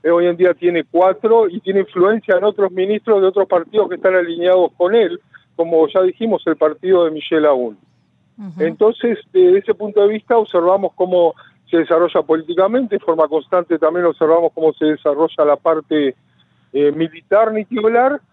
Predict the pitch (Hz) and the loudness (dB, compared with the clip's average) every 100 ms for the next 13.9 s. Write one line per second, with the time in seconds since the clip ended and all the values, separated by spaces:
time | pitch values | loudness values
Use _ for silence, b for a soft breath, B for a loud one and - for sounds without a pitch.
0 | _ _ - 190 202 208 202 196 208 - | _ _ -4 0 2 2 0 2 0 -2
1 | 196 240 254 226 220 220 202 208 185 233 | -2 0 0 0 0 0 0 -2 0 0
2 | 233 226 214 208 190 185 175 - 220 202 | 0 2 4 6 4 4 2 0 -2 0
3 | 202 196 185 - 190 196 190 180 - 185 | 0 2 0 0 0 2 0 0 0 -2
4 | 190 220 220 - 202 202 b b b _ | 0 0 0 2 0 0 b b b _
5 | 160 170 185 - 254 311 226 - 214 226 | -4 2 0 0 0 2 0 2 4 4
6 | 208 190 - 220 202 202 196 190 202 226 | 4 2 2 0 4 4 4 4 4 2
7 | 214 208 175 190 - 170 175 165 208 277 | 2 0 0 -2 -6 -4 -2 -2 0 0
8 | 220 208 196 _ _ _ _ _ 160 180 | 2 0 -2 _ _ _ _ _ 2 2
9 | 175 - 170 170 175 180 180 220 226 202 | 2 2 4 4 4 4 4 2 0 0
10 | 180 170 160 180 208 208 185 185 - 220 | 2 2 2 2 2 2 -2 -4 -6 -2
11 | 208 208 190 190 - 196 226 240 233 b | 0 2 2 0 0 4 4 4 0 b
12 | b _ 185 196 220 214 202 - 190 180 | b _ 0 2 4 6 4 2 2 2
13 | 196 214 185 - 165 165 190 214 | 2 2 0 0 0 2 2 0